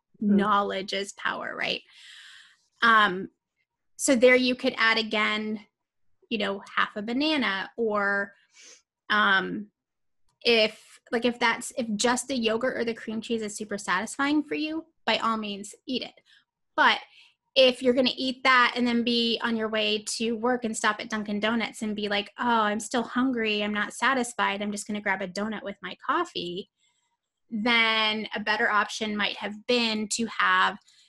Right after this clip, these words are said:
Speaker 2: say, a piece of toast
Speaker 1: Mm-hmm.
Speaker 2: or a banana or, you know, something that, again, is more nutrient dense, because that's gonna hold you over, give you better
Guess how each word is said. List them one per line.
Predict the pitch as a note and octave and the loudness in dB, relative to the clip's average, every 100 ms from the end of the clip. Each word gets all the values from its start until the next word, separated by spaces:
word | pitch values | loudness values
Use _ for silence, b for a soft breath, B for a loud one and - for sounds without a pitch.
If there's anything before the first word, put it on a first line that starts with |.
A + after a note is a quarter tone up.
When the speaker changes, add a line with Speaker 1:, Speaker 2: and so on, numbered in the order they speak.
| b | b
Speaker 2:
say, | - - G#3 G3 G3 F#3+ G3+ _ _ _ _ - | -10 -2 2 4 4 2 -2 _ _ _ _ -10
a | |
piece | A#3+ A3 G#3+ | -6 -6 -6
of | A3+ | -12
toast | - B3+ F#3 G3+ - - - _ _ _ | -2 0 0 -4 -8 -8 -10 _ _ _
Speaker 1:
Mm-hmm. | A#3+ G#3 | 0 2
Speaker 2:
or | G3+ F#3+ F#3+ F#3+ G3 _ _ _ | 2 0 -2 -4 -8 _ _ _
a | A3 | -6
banana | A3 A#3+ A#3 A3 F#3+ G3 - b b b _ - | -2 0 0 0 -2 -4 -12 b b b _ -4
or, | G#3 G3 F#3+ F#3+ F#3+ G3+ - _ _ _ _ _ _ - | -2 0 0 0 -2 -4 -12 _ _ _ _ _ _ -6
you | G#3 | -6
know, | |
something | F#3+ - A#3 A#3 A3+ A3+ A3+ | -4 -2 -2 0 -4 -2 -2
that, | G#3+ - | -2 -4
again, | G#3 G#3 G3+ | -4 -4 -4
is | G#3 | -6
more | G#3+ | -6
nutrient | G#3 G#3 G#3+ G3+ F#3+ - - | -4 -4 -6 -8 -8 -10 -10
dense, | - - - - b b b b | -12 -12 -18 -20 b b b b
because | - A3 | -6 -2
that's | G3+ G3+ | -2 -4
gonna | - G#3 F#3+ G#3+ - - | -6 -4 -4 -6 -14 -10
hold | G3 | -6
you | A3+ | 0
over, | C#4+ C4+ B3+ | 0 0 -2
give | A3+ | -4
you | F#3 | -6
better | - - | -6 -6